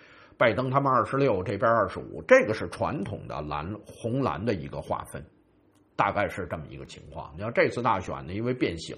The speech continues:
了嘛，红的一下拿走了三十一，蓝的十八，基本上一半儿一半儿，这个才有摇摆嘛，啊，这个是比较准的啊。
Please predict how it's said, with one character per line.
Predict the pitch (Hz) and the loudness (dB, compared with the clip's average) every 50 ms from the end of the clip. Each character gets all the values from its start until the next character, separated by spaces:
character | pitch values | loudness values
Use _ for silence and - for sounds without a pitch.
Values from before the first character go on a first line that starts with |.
| 76 90 | -8 -6
了 | 110 117 | -4 -4
嘛， | 95 - - - - - - - | -6 -8 -12 -18 -20 -20 -20 -16
红 | - - 113 101 113 147 160 | -10 -6 -4 -2 2 4 4
的 | 147 | 4
一 | 127 127 127 | 4 4 2
下 | 135 127 | 2 2
拿 | 107 101 101 123 | 2 2 2 2
走 | 120 98 - 73 | 2 2 0 0
了 | 80 - | -2 -2
三 | - 139 131 120 | 0 0 0 0
十 | 101 98 | -2 -4
一， | 101 117 135 - | -2 -2 -2 -2
蓝 | 107 104 73 95 120 | -2 -4 -6 -6 -4
的 | 120 - | -6 -6
十 | - - 95 | -6 -6 -4
八， | 107 - 127 - - - - - - - - _ | 2 2 2 2 2 -2 -10 -18 -20 -20 -16 _
基 | - 294 285 285 | 6 8 8 10
本 | 208 143 90 78 | 10 8 4 2
上 | 90 87 95 | -2 -4 0
一 | 113 151 | 0 2
半 | 160 - - | 4 4 4
儿 | 107 95 | 4 2
一 | 120 160 | 0 2
半 | 160 - 285 - | 6 6 6 6
儿， | - - - - _ _ _ _ | 4 -2 -14 -20 _ _ _ _
这 | - 247 240 139 - | 0 0 0 0 -2
个 | 80 78 80 101 113 104 92 | -6 -8 -8 -8 -8 -10 -8
才 | - - 120 | -4 -2 2
有 | 139 135 87 156 85 | 2 2 2 0 0
摇 | 90 101 117 156 | 4 6 6 8
摆 | 156 - - - - - | 8 6 4 2 -2 -12
嘛， | - - - - - - - - - - | -12 -12 -12 -12 -14 -20 -20 -20 -10 -8
啊， | 76 76 | -8 -6
这 | - - 156 131 104 | 0 2 2 2 2
个 | 92 85 82 78 64 62 65 76 82 82 | 0 -2 -4 -4 -6 -8 -10 -14 -14 -14
是 | - - - 104 92 | -14 -12 -8 -8 -8
比 | 78 - 87 82 | -8 -8 -8 -6
较 | 85 90 | -6 -6
准 | 90 - 69 - - - | -6 -8 -10 -12 -10 -12
的 | 67 | -12
啊。 | 60 - - - | -12 -12 -14 -16